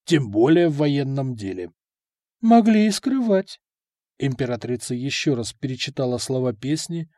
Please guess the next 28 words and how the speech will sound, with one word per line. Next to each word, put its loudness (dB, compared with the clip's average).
вздохнула. -8
«Ничего 4
не 2
смогли 0
академики 0
рассказать -2
мне 2
и 0
о 0
греческом -2
огне», -4
продолжал 0
докладывать -4
Суворов, -6
кроме 4
того, 0
что -4
его 0
невозможно -2
потушить -8
водой. -8
А 2
из 0
того 6
же 4
Нижнего 0
Новгорода 0
доносят, -4